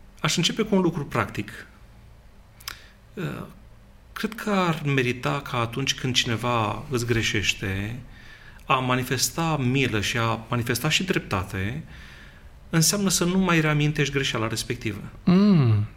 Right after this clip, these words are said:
Speaker 2: A, mai știi când ai... Da.
Speaker 1: Ehm, de fiecare dată s-, avem tendința aceasta să ne raportăm la o persoană în funcție de experiențele trecute.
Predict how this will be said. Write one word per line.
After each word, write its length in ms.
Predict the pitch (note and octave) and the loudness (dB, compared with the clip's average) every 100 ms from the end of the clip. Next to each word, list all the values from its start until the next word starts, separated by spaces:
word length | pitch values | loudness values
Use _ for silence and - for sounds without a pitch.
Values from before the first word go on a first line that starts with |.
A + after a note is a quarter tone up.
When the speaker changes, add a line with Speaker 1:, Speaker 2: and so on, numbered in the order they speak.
| - - | -10 2
Speaker 2:
A, 200 | C3 D3 | 6 6
mai 160 | C#3+ A#2+ | 6 4
știi 200 | - C#3+ | 4 4
când 260 | D3 C3 | 4 4
ai... 560 | C3 B2 A#2+ A#2+ A#2+ D3+ - - - - - - | 6 4 4 2 0 -2 -8 -14 -12 -12 -12 -2
Da. 180 | D3 B2 | 2 4
Speaker 1:
Ehm, 680 | B2 B2+ B2 A#2+ A#2 A#2+ A#2 - - - - - - - - - - - - - - - - - - - - - - - - - - - | 2 2 2 2 0 -2 -6 -10 -16 -20 -20 -20 -20 -18 -18 -18 -20 -20 -20 -20 -20 -20 -20 -14 -14 -12 -18 -20 -20 -20 -20 -20 -14 -4
de 200 | B2+ D3+ | 2 4
fiecare 500 | - B3+ B3 F#3 C3+ | 4 0 2 2 4
dată 760 | A#2+ A2+ A2+ G#2+ A2 B2 C3+ | 2 -2 0 0 2 0 0
s-, 300 | C3 - - | 0 0 0
avem 600 | D3 C3+ F#3 E3 C3+ B2 B2 - - - - - | 0 2 4 4 4 0 -4 -10 -16 -20 -20 0
tendința 540 | D3 C#3+ D3 D3 - G#2+ | 4 4 4 4 2 -2
aceasta 640 | - A2 G2+ - B2 A2 - - - - - - | 0 0 0 -2 -6 -12 -16 -20 -20 -20 -20 -6
să 180 | - D3+ | 0 4
ne 100 | C3+ | 4
raportăm 680 | B2+ B2+ C#3 A#2+ - D#3+ F3 | 2 2 2 2 2 2 4
la 100 | D#3 | 4
o 100 | C#3+ | 2
persoană 1000 | C#3 A#2 - A#2+ G#2+ G#2+ A2+ D3 F3+ G3 - - - | 0 0 2 2 0 0 0 0 -2 -4 -10 -16 -4
în 120 | C#3+ | 0
funcție 280 | C3+ F#3+ F#3 | 2 2 4
de 140 | D#3 D#3 | 4 4
experiențele 600 | D3+ - D3+ F3 F3 D#3 | 4 0 2 2 2 0
trecute. 480 | D3 - E3 F#2+ | 0 2 0 0